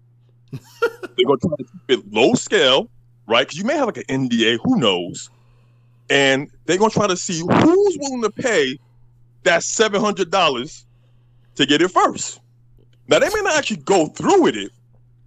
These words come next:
Speaker 2: but they're gonna try to test the waters to see which part of their consumer base will pay that price.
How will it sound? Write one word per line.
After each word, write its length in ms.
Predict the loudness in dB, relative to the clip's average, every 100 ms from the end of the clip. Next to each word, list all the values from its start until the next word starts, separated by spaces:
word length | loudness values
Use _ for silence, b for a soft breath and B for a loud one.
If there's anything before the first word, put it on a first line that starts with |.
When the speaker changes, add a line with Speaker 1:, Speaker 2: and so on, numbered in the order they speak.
| _ -2
Speaker 2:
but 120 | 0
they're 100 | 2
gonna 140 | 0
try 180 | -2 -2
to 80 | -2
test 340 | -4 -4 -2 -2
the 80 |
waters 340 | 0 2 2 0
to 80 | -8
see 380 | -8 -8 -8 -10 -2
which 280 | 0 0 -4
part 220 | -4 -2
of 40 |
their 80 | -4
consumer 480 | -8 -10 -8 -4 -4
base 420 | -2 -4 -6 -12 -20 _ _ _ _ -20 _ -2
will 220 | 2 4
pay 180 | 2 0
that 180 | -2 0
price. 480 | 0 0 -4 -16